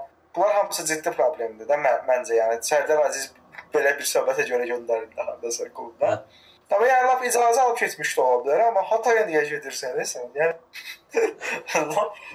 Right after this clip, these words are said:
Speaker 1: Londonda yaşayırsan, nə bilim, ən yaxşı klublardan birində oynayırsan, İngiltərə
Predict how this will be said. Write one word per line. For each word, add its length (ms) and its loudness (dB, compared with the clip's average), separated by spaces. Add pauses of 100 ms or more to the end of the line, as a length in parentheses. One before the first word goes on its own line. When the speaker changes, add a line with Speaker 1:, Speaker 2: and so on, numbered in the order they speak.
(120)
Speaker 1:
Londonda 640 2
yaşayırsan, 720 2
nə 160 4
bilim, 280 -2 (460)
ən 280 2
yaxşı 460 2 (1600)
klublardan 300 -2
birində 280 -14
oynayırsan, 440 -8
İngiltərə 380 -10